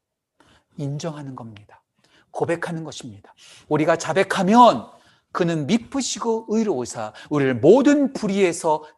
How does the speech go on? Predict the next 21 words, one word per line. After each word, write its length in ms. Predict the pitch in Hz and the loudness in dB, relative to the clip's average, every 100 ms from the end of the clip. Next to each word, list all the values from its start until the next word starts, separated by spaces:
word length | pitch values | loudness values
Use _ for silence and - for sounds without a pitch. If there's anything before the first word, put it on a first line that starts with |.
| - | -6
깨끗하게 960 | 277 277 _ - 320 - - 262 247 | -6 -6 _ -10 -10 -10 -12 -10 -10
하실 240 | 226 - 208 | -10 -10 -12
것이요. 360 | 180 - - _ - | -10 -12 -12 _ -2
예. 520 | 226 330 330 180 127 143 _ _ _ _ - - - | 4 4 4 -2 -12 -20 _ _ _ _ -20 -14 -6
세상은 540 | - 311 302 294 294 254 | 0 2 4 4 4 2
우리의 320 | 220 262 269 | 2 4 2
자백하고 540 | - 208 269 277 262 | 2 0 0 0 0
우리의 200 | 247 254 | 2 0
잘못을 460 | 247 214 233 254 262 | -2 -2 0 0 -2
보면서 380 | 226 233 240 233 | -2 0 0 -2
공격하고 840 | - 233 277 269 262 254 269 262 | -2 2 2 2 -2 4 4 4
조롱하고 800 | - 233 285 262 247 262 254 269 - - | 2 4 4 4 4 6 4 4 -2 0
우리를 280 | 262 262 196 | 2 2 4
내팽개치지만 1000 | - - 339 330 - 254 202 165 156 160 - - | 4 4 0 0 -2 -6 -6 -6 -6 -8 -20 -10
우리 180 | 170 165 | -6 -4
예수님은 400 | 156 - 165 160 | -4 -8 -10 -10
우리를 300 | 139 139 139 | -8 -8 -10
깨끗하게 520 | - - 294 - 226 | -14 -14 -14 -10 -6
하시고 420 | 214 190 - 208 208 | -6 -6 -8 -6 -6
우리를 260 | 151 156 | -6 -8
용서하십니다. 760 | 139 151 - 156 - - 135 | -10 -10 -14 -18 -20 -20 -20